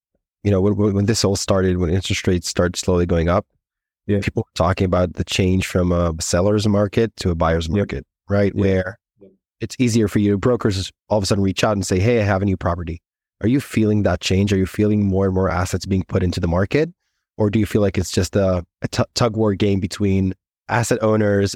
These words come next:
Speaker 1: and people that are, want to
Speaker 2: Yeah.
Speaker 1: invest in assets?
Speaker 2: Yeah, I mean, I think there's definitely fewer, fewer assets being sold right now and on the market. I mean, I
Speaker 1: Mm-hmm.
Speaker 2: think the stats are out there, you know, seventy percent decline and all of that. So I, there definitely are fewer assets, and our pipeline is not as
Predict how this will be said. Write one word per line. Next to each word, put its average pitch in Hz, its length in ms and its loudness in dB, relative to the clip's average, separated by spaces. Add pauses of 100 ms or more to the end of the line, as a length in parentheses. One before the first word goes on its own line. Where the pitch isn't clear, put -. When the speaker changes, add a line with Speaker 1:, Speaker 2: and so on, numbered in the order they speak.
(120)
Speaker 1:
and 95 320 2
people 101 220 -2
that 90 120 0
are, 90 80 2
want 95 220 -2
to 95 60 0
Speaker 2:
Yeah. 92 40 0
Speaker 1:
invest 92 260 -10
in 92 60 -6
assets? - 360 -10 (640)
Speaker 2:
Yeah, 107 360 2
I 117 100 -2
mean, 117 120 2
I 107 100 2
think 151 160 0
there's 113 180 0
definitely 107 320 0
fewer, 98 680 -2
fewer 104 280 0
assets 87 760 -2 (640)
being 82 260 0
sold 90 380 0
right 90 160 0
now 90 300 0
and 82 100 -2
on 82 80 0
the 82 60 -4
market. 80 160 -2
I - 40 2
mean, 87 120 2
I - 20 2
Speaker 1:
Mm-hmm. 107 80 2
Speaker 2:
think - 120 -4
the - 40 -4
stats 80 400 -4
are 78 100 0
out 73 160 -2
there, 76 140 0
you 71 100 -4
know, 69 180 -6
seventy 76 320 -4
percent 76 340 -4
decline 76 460 -2
and 76 100 -4
all 73 140 -2
of 71 80 -6
that. 71 180 -6
So - 140 0
I, - 240 -4
there 127 100 0
definitely 143 320 0
are 98 100 0
fewer 104 240 0
assets, 98 320 0
and 101 100 2
our 92 80 0
pipeline 92 480 0
is 85 140 -2
not 85 220 0
as 80 180 -8